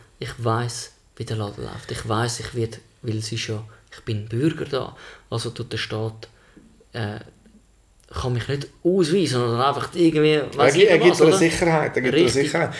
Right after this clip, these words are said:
Speaker 2: Aber eben, ich glaube, es ist einmal auch
Speaker 1: And that's
Speaker 2: eben
Speaker 1: home.
Speaker 2: That's home, oder? Aber, aber ich glaube, eben, es ist vieles mit, ich meine, eben,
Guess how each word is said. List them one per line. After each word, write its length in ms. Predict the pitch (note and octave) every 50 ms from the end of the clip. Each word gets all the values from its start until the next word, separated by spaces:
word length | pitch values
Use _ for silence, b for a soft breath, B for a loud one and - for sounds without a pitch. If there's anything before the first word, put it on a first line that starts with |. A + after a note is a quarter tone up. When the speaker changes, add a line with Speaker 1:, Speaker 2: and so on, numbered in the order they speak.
| B B B
Speaker 2:
Aber 240 | - D3+ D#3 G#3+ A3+
eben, 100 | G#3+ A3+
ich 100 | A3+ -
glaube, 200 | - G#3 F#3 F3
es 60 | D3+ D#3+
ist 100 | D#3+ F3
einmal 340 | D#3 D3 C#3+ C#3+ C#3 C3+ C3+
auch 340 | C3 C#3 C#3+ C#3+ - - -
Speaker 1:
And 120 | B2+ B2
that's 220 | C#3 D3+ E3 E3+ F3
Speaker 2:
eben 160 | - G#2+ G#2+
Speaker 1:
home. 520 | A#2+ B2+ B2 B2 A#2+ A2+ G2+ F#2+ F2 F2 E2+ E2+ E2+ E2+ E2 E2 D#2+ - - - B B B B B B B B B B B
Speaker 2:
That's 260 | - G#2+ G2 F#2+ G2+
home, 320 | B2+ E3 F#3 D#3+ A#2 - - - - -
oder? 300 | A2 A2 A#2+ C#3 D#3 - - C3
Aber, 220 | A#2 C3+ - -
aber 140 | C3 B2 A#2+
ich 60 | -
glaube, 200 | - C3+ B2 D3+
eben, 80 | F3 G3
es 100 | D#3+ -
ist 80 | - -
vieles 500 | - - D#3 D#3+ E3 F#3+ F#3 - - D#3+
mit, 300 | D3 C#3+ C#3 C#3+ - - - _ _ _ _ _ _ _ _ _ _ _ _ _ _ _
ich 60 | -
meine, 220 | B2 A#2+ A#2+ B2 -
eben, 240 | - C#3+ D#3 D#3